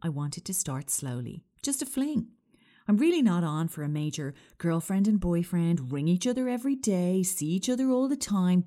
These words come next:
big, heavy relationship. I mean, that may as well be marriage. But I do want something to come of this. I'm so not becoming desperate or worked up.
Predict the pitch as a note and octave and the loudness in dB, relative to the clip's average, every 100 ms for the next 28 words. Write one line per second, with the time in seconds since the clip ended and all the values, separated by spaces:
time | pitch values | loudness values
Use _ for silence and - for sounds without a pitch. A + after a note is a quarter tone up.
0 | - E3+ F3 E3+ - D#3+ F3+ D#3+ D3 E3+ | 2 2 2 0 -4 -2 -2 0 -4 -4
1 | F3 D#3 - A3+ - - - - B3 C4 | -4 -6 -8 -12 -20 -20 -20 -2 2 4
2 | A#3 D4+ E4 C#4 G3 F3 D#3 D3+ B2+ C3+ | 2 -2 0 2 2 2 -2 -2 -4 -2
3 | E3 D3 - - - _ _ _ _ E3+ | -2 -2 -6 -12 -14 _ _ _ _ -4
4 | D#3+ - E3 E3+ D#3+ D#3+ - D#3+ - D#3 | -4 -4 -2 0 2 0 -2 -6 -6 -8
5 | - - D3+ D3+ - D3+ - - - _ | -8 -8 -6 -6 -8 -10 -12 -14 -18 _
6 | _ _ F#3 F#3 - C4 D4+ C#4+ C4 A#3+ | _ _ 0 2 0 -2 -2 -2 -2 0
7 | G#3 F#3 F#3 E3 F3+ - F3 D#3 C#3+ D#3 | 2 2 0 -4 -6 -4 -4 -4 -4 -6
8 | - E3+ D3+ - | -6 -6 -4 -6